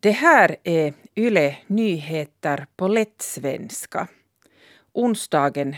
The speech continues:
den femtonde september tjugohundratjugoett. Finland ändrar sin strategi så det blir nya regler för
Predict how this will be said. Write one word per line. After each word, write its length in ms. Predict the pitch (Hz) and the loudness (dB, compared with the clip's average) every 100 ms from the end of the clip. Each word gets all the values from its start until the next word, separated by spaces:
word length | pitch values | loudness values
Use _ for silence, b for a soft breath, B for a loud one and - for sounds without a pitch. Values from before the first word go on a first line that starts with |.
| - | -8
den 320 | 165 135 151 | -4 -4 -6
femtonde 640 | - 254 254 - 170 151 | -4 -2 -2 -4 -6 -4
september 880 | 143 - - - 240 214 185 170 165 - _ | -8 -10 -14 -4 -2 0 0 -2 -2 -10 _
tjugohundratjugoett. 1600 | - 240 143 143 120 - 120 - 143 - - 135 - _ - - - _ _ _ _ _ _ _ _ _ _ _ b b b b b b b b b | -4 -2 -2 -6 -10 -10 -12 -8 -6 -6 -8 -10 -10 _ -20 -20 -20 _ _ _ _ _ _ _ _ _ _ _ b b b b b b b b b
Finland 640 | - 302 311 277 226 190 - _ - | -4 0 2 2 2 0 -4 _ 0
ändrar 500 | 254 269 202 170 151 | 2 2 2 2 2
sin 380 | 147 175 151 151 | 0 -4 -4 -6
strategi 1000 | - 160 151 143 - - 277 208 165 170 B B _ | -6 -6 -4 -4 -6 -4 -4 -2 -2 -6 B B _
så 240 | - 208 | -8 -4
det 200 | 185 185 | -2 -2
blir 420 | 185 190 175 165 - - | -2 -2 0 -2 -6 -6
nya 420 | 254 269 175 147 | -2 0 0 0
regler 580 | - 180 131 120 131 135 | 0 0 0 0 -2 -2
för 420 | 143 - 170 156 | -4 -2 -2 -2